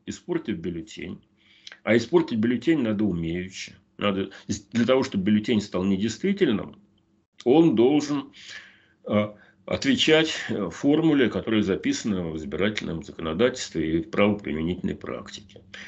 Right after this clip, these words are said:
Недействительным считается бюллетень, по которому нельзя однозначно установить результат волеизъявления избирателя. То есть, если вы в окошечках, поставленных против фамилии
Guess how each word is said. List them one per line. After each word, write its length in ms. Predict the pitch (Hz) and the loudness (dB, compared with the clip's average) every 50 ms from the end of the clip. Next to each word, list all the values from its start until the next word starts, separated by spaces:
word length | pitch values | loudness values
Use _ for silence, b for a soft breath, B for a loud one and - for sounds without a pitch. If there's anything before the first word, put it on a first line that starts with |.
| B B - | B B 4
Недействительным 920 | 98 104 104 113 117 113 - 139 151 170 160 - 220 214 202 92 85 - | 6 6 8 8 6 4 6 6 6 6 6 4 4 4 4 4 0 -4
считается 500 | - - 117 107 123 107 98 90 - 87 | -8 -10 -6 0 2 2 2 2 0 -6
бюллетень, 720 | 80 82 82 80 78 71 - - 78 95 131 151 170 - _ _ _ _ _ _ _ _ _ _ _ _ _ _ _ _ _ _ _ _ _ _ _ 101 _ _ _ _ _ _ _ _ _ _ _ _ _ _ _ _ - | -6 -6 -6 -6 -6 -8 -6 -4 -2 0 0 -2 -4 -10 _ _ _ _ _ _ _ _ _ _ _ _ _ _ _ _ _ _ _ _ _ _ _ _ _ _ _ _ _ _ _ _ _ _ _ _ _ _ _ _ 2
по 120 | 147 143 | 2 4
которому 480 | - 127 110 - 147 135 120 110 104 98 | 4 2 2 2 4 4 6 6 6 6
нельзя 420 | 104 107 101 90 95 117 110 95 | 6 6 4 4 2 2 2 2
однозначно 720 | 92 85 92 90 87 90 113 104 87 - - - 80 76 | 2 0 -4 -4 -2 -2 -2 -2 -2 -4 -6 -8 -8 -10
установить 760 | 76 - - - 87 85 82 80 80 110 147 151 - - - _ _ _ _ _ - | -10 -10 -12 -8 -6 -4 -2 -2 0 -2 -2 -4 -6 -14 -18 _ _ _ _ _ -2
результат 600 | 110 110 110 98 104 98 87 - 143 151 151 151 - | 2 4 6 6 6 4 4 4 2 2 2 0 -4
волеизъявления 1200 | 101 87 98 120 143 143 135 117 107 107 - - 98 87 82 85 90 104 110 110 104 98 98 - - | -4 0 4 6 6 8 8 8 6 6 6 4 0 0 0 0 0 0 2 2 2 0 -2 -2 -4
избирателя. 640 | 87 85 87 87 87 80 71 65 - - - - - _ _ _ _ _ _ _ B B B B B B B _ _ _ - | -6 -6 -6 -6 -8 -8 -8 -10 -12 -14 -18 -20 -20 _ _ _ _ _ _ _ B B B B B B B _ _ _ 4
То 140 | 160 151 | 6 8
есть, 280 | 127 104 - - - _ _ _ - | 8 6 4 -2 -14 _ _ _ 0
если 520 | 104 107 160 175 - - - 113 113 110 | 4 6 6 6 4 2 -4 -6 -4 -2
вы 380 | 104 101 117 107 95 - - - _ _ _ _ _ _ - | 0 2 2 2 0 0 -4 -12 _ _ _ _ _ _ -8
в 100 | 85 101 | -2 -2
окошечках, 760 | 110 110 - 131 110 - - - - - - - - - - | -2 -2 0 0 0 0 -2 -6 -12 -14 -16 -16 -18 -10 -6
поставленных 640 | 117 104 - - - 101 90 85 80 80 78 - - | -6 -6 -4 -4 -4 -4 -4 -4 -6 -8 -10 -10 -8
против 300 | - 90 - 90 - - | -8 -8 -8 -8 -12 -12
фамилии 800 | - - 90 92 98 95 87 80 78 71 71 80 80 - - | -8 -6 -2 -2 0 0 0 -2 -2 -4 -6 -8 -10 -12 -14